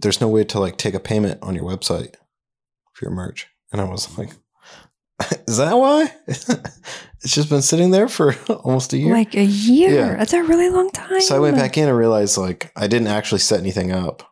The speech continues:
Speaker 1: I just, I opened it and looked at it and was like, "Yeah, this looks good. We should do this." <laughs> And then closed it.
Speaker 2: <laughs> Closed it up.
Speaker 1: Uh,
Speaker 2: Perfect.
Speaker 1: so I got that working.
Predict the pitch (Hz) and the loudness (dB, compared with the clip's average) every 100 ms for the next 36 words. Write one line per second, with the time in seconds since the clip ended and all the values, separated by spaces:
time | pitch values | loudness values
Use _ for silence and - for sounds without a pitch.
0 | _ 90 98 - - 110 107 - 113 143 | _ -8 -4 -4 -4 -4 -4 -2 -2 0
1 | 147 175 139 110 127 151 160 156 107 98 | 2 2 2 0 0 2 2 2 0 0
2 | 95 254 339 - 131 - 180 - 180 320 | 2 0 -2 -6 -2 0 0 2 2 2
3 | 123 120 139 180 294 120 - - - - | 2 0 -2 2 4 4 0 -4 -6 -4
4 | - 135 123 131 131 135 247 190 233 214 | 0 0 0 -2 2 2 2 2 2 2
5 | 196 - 180 220 - 302 320 294 - 120 | 0 -2 -4 -4 -8 -6 0 0 0 0
6 | 113 101 98 104 - _ - - 339 - | 0 -2 -4 -8 -20 _ -6 0 0 2
7 | 339 226 135 143 147 120 202 175 104 113 | 2 2 0 0 0 0 0 0 -2 -2
8 | 165 | -4